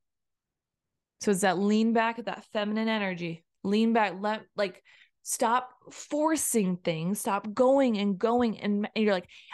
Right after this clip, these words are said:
"Well, if I just try a little bit harder, try a little bit harder," go from, like, leading from a masculine energy that's just, you're pushing up against a rock, pushing up against a rock, pushing up against a rock. We, I, I thought that, I was like, "Well, haven't you heard the story of the person that's just, like,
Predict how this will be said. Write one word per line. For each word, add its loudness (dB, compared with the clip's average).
"Well, 0
if -4
I -12
just -18
try -2
a 4
little 0
bit 0
harder, -6
try -2
a 2
little 2
bit 0
harder," -6
go 4
from, 2
like, 2
leading 2
from 2
a 2
masculine -2
energy -2
that's 0
just, -2
you're 2
pushing 0
up 2
against -2
a -6
rock, -4
pushing 2
up 0
against -2
a -10
rock, -2
pushing 0
up 0
against -2
a -6
rock. 0
We, 4
I, 4
I 2
thought 2
that, -2
I 0
was -2
like, -8
"Well, 4
haven't -2
you -2
heard 0
the -2
story 0
of -2
the -6
person -4
that's -2
just, -4
like, -4